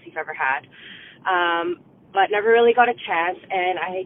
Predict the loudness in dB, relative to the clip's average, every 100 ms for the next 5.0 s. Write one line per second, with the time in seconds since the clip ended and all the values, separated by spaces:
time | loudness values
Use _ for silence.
0 | -10 -6 -4 -6 -6 -4 -4 -4 -10 -6
1 | -6 -4 -6 -10 -8 -8 -10 -12 -14 -14
2 | -14 -12 -14 -12 -8 -8 -8 -6 -4 -4
3 | -6 -10 -10 -8 -6 -6 -6 -10 -12 -12
4 | -10 -10 -10 -10 -14 -10 -8 -4 -6